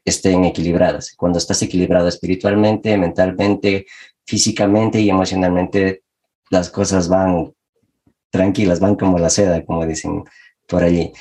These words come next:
Y justamente agradezco, Gabriel, porque aquí justamente habla de la parte del riesgo. La cosa es que siempre hay un riesgo en todos los objetivos, porque hay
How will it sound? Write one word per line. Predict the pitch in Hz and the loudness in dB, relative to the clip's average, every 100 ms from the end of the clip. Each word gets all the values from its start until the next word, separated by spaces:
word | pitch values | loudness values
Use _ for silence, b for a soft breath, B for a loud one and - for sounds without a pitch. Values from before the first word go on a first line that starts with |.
| B - | B -4
Y | |
justamente | 98 139 135 117 110 107 98 - - | 0 0 0 0 0 2 0 -2 -4
agradezco, | 90 92 101 101 110 | 0 2 0 0 0
Gabriel, | 98 92 104 104 104 | 2 2 2 2 0
porque | - - 90 | -4 -4 -6
aquí | - 104 | -4 -6
justamente | 113 - 92 92 87 | -4 -2 0 0 0
habla | 87 87 | 2 2
de | 85 | 2
la | 76 | -2
parte | - - - | -2 -4 -4
del | 78 80 | -4 -2
riesgo. | 98 123 90 - _ _ _ _ _ _ _ _ _ - | 2 2 0 -8 _ _ _ _ _ _ _ _ _ -4
La | 101 | -2
cosa | 139 143 | 0 0
es | 165 - | 0 0
que | 123 | 0
siempre | 107 135 139 139 131 | 2 4 4 4 2
hay | 127 | 4
un | 117 | 2
riesgo | 110 113 110 117 - _ _ | 0 0 0 -2 -4 _ _
en | 95 92 87 85 | 0 2 0 0
todos | 104 104 | 2 2
los | 98 95 | 2 -2
objetivos, | 87 98 95 80 - | -2 -2 -2 -2 -4
porque | 92 90 95 | -6 -4 0
hay | 95 101 | 0 0